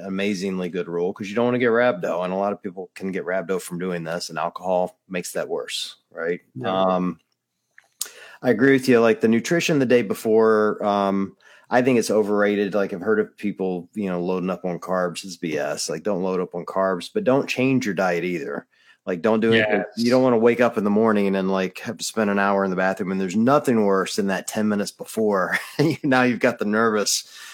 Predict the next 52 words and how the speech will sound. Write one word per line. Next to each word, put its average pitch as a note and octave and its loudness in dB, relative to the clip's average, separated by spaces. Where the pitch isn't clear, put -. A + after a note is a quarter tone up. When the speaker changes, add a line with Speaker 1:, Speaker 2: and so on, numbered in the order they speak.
Speaker 1:
bathroom G2 0
thing G2 -2
Speaker 2:
Yeah. F2+ -2
Speaker 1:
going F2+ -2
on. F2+ -2
Like, F2 -4
Speaker 2:
That's D3 2
Speaker 1:
that's - 0
Speaker 2:
a F3 6
Speaker 1:
not, - 0
Speaker 2:
huge C3 0
Speaker 1:
not F2+ -2
Speaker 2:
one, A2 -2
Speaker 1:
fun. G#2+ -2
Speaker 2:
Thora, G#2+ -6
is, A2 -2
uh, G#2+ -2
and A2+ -4
the A2 -4
person C3 -4
who A#2 -4
submitted A2+ -2
this, G#2+ -6
Thora C3+ 2
Strong B2 -2
One A#2 -2
Rourke. A2+ -4
If C#3+ -2
any F3+ 2
part C#3 0
of D3 -2
that C#3+ 0
is C3 -4
par-, B2+ -8
is A#2+ -6
your A#2+ -4
name, A2+ -4
that's, B2 -4
like, A#2 -4
the A#2+ -6
coolest A2 -8
Speaker 1:
Yeah. F#2 -4
Speaker 2:
name A2 -4
ever, A#2 -4
and A2 -6
I'm G#2 -12
very A#2 -2
jealous A2 -4
of - -16
it. - -20
Speaker 1:
<laughs> - -8
Speaker 2:
Um, A2 -2